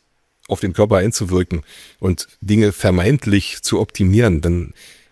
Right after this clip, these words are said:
meine ich, ist der Schritt zu einem Blutdruckmedikament, was ja wirklich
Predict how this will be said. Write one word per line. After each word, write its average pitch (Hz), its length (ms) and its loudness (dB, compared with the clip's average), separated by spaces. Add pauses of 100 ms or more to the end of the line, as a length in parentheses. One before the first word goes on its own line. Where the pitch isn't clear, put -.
(300)
meine 98 260 2
ich, - 140 -4
ist 101 160 -6
der 98 100 2
Schritt - 260 -2
zu 113 100 0
einem 90 180 4
Blutdruckmedikament, 104 960 0
was 95 140 0
ja 87 120 2
wirklich 101 240 -4